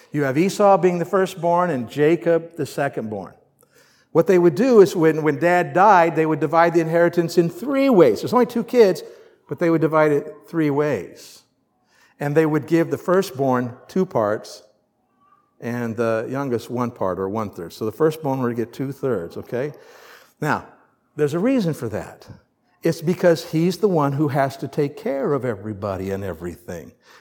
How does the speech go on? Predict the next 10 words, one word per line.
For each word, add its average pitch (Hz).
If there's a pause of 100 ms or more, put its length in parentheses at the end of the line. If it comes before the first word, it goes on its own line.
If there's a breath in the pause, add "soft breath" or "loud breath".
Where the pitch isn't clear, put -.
So 147
he 156
gets 127
double. 107
That's 107
the 117
way 98
the 104
plan 113
worked. 156